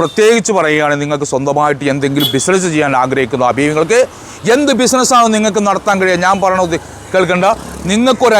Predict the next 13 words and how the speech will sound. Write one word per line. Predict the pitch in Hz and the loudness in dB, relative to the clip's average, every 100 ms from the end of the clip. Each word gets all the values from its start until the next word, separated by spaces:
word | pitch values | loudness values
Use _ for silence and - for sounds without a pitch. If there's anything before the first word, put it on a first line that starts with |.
| 190 | 4
ഐഡിയ | 185 175 | 2 0
ഉണ്ടാവും | 139 95 - - | 0 -2 -6 -4
ഇവിടെ | 160 170 | 0 0
എന്ത് | 165 175 160 | 0 0 0
നടത്തണമെന്നുള്ളത്. | 127 - 131 117 104 87 - - - - - - 147 | -2 -4 -4 -4 -6 -8 -12 -18 -18 -20 -20 -8 -4
ഇൻഷാ | 151 170 | 0 2
അല്ലാ | 151 113 - - - 156 | 2 0 -4 -20 -6 0
മലപ്പുറം | 170 170 170 175 165 | 2 2 0 -2 -2
ജില്ലയിലാണ്. | 135 127 120 104 90 - - - - | -2 0 0 -2 -6 -14 -20 -16 -6
അപ്പം | 127 196 175 | -2 0 2
മലപ്പുറം | 147 151 147 170 147 | 2 0 0 -2 0
ജില്ലയിൽ | 143 151 196 320 269 - - - - - 127 | 0 2 2 0 -2 -12 -20 -20 -20 -14 -2
മാറഞ്ചേരി | 143 151 170 185 170 151 160 | 0 2 2 2 0 0 0